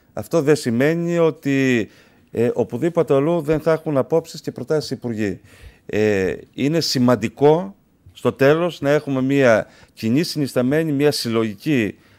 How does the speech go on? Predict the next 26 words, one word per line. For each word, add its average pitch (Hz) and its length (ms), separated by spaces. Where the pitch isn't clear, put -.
απόφαση 165 720
σε - 140
κυβερνητικό 117 640
επίπεδο 156 580
και 135 140
αυτό 127 280
φυσικά - 360
υπάρχει. 135 560
Ε, 113 200
απόψεις 160 480
και 147 100
προτάσεις 143 500
μπορεί 143 240
να 147 180
βρείτε 135 260
σκόρπιες 120 760
πολλών 135 340
υπουργών, 127 540
οι 151 80
οποίες 135 360
είναι 123 120
θετικότατες 147 840
ή 147 420
άλλες 135 360
λιγότερο 120 420
θετικές. 139 600